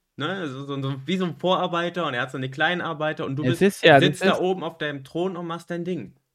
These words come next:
Speaker 2: Ja, so sehe ich das auch. Das ist quasi alles der Beginn, ne? Das ist
Speaker 1: Ja.
Speaker 2: alles der Aufbau, was man vielleicht ein paar Jahren zurückdenken würde. Denken wir, ey, schon, guck mal, am Anfang hast du aufgebaut, hast Community aufgebaut,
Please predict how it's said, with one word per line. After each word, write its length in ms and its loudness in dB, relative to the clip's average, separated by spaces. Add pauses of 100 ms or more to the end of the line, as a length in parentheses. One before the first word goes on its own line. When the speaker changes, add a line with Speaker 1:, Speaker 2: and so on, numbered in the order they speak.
(3250)
Speaker 2:
Ja, 160 4 (560)
so 80 -8
sehe 160 4
ich 60 0
das 180 2
auch. 280 2
Das 160 -10
ist 240 -4
quasi 320 0
alles 280 4
der 100 4
Beginn, 360 0
ne? 340 -2
Das 140 -10
ist 40 -2
Speaker 1:
Ja. 0 -
Speaker 2:
alles 300 2 (120)
der 220 0
Aufbau, 680 2 (440)
was 220 0
man 120 0
vielleicht 420 4
ein 100 -4
paar 100 0
Jahren 220 2
zurückdenken 540 -6
würde. 200 -2
Denken 200 -4
wir, 60 -2
ey, 140 0
schon, 260 -4
guck 100 -12
mal, 60 -6
am 120 -4
Anfang 680 -2
hast 160 -2
du 40 -8
aufgebaut, 720 -2
hast 140 -8
Community 220 -8
aufgebaut, 560 -4